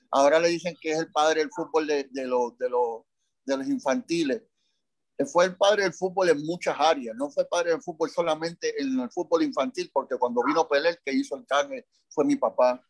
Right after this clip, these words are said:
Eh, cuando empezaron a hacer, eh, traer mundiales a un nivel internacional, a un nivel fuerte, el que hacía la, la, la, los, los partidos y que seleccionaba todo era mi papá.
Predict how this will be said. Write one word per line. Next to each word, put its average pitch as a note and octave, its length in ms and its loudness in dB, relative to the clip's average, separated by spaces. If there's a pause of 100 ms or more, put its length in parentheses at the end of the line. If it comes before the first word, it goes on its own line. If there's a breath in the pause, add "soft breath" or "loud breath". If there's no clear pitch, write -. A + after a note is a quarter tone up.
(320 soft breath)
Eh, C3+ 360 2
cuando C3 580 2
empezaron D3 540 -2
a E3 60 2
hacer, E3 360 0 (320)
eh, C3 320 0 (380)
traer C#3+ 260 4
mundiales E3 640 2
a C3+ 40 0
un C#3+ 140 -2
nivel D#3+ 420 -4
internacional, C#3+ 600 -4
a D#3 40 -2
un D3+ 60 -6
nivel C#3+ 240 -2
fuerte, D#3+ 520 -2 (440)
el C3+ 120 -6
que D3 100 -2
hacía D#3+ 340 2
la, D#3 260 2
la, C3 280 2
la, A#2+ 340 0
los, B2+ 200 -4 (180)
los B2+ 320 0
partidos E3 500 -2
y C3+ 80 -4
que B2+ 140 -8
seleccionaba C#3 680 0
todo D3 240 4
era C3+ 120 2
mi C#3 120 -2
papá. B2 400 -4